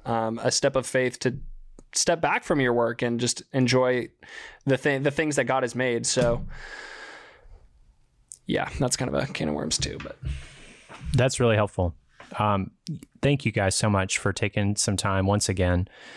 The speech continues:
Speaker 2: uh, to, on a sunny Saturday, to talk about these things. Uh, so I trust that it will be helpful to people. And, um, just any, like, last thoughts on, uh,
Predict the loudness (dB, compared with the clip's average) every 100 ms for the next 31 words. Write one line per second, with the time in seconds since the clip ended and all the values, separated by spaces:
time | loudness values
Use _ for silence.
0 | -20 -20 -20 -2 2 2 2 2 4 4
1 | 4 2 2 2 2 2 0 0 0 0
2 | 0 -2 -2 0 0 0 0 0 2 0
3 | 2 2 4 4 2 -2 -8 -16 -16 -8
4 | 0 2 2 0 0 2 2 0 -2 -2
5 | 0 2 2 2 2 2 0 0 -4 0
6 | 0 2 4 4 4 2 -2 -18 -20 -10
7 | -2 2 2 2 0 -8 -12 -4 -2 2
8 | 2 4 2 0 0 2 0 -6 -14 -20
9 | _ _ 2 4 4 2 2 4 4 2
10 | 2 4 4 4 4 4 4 4 2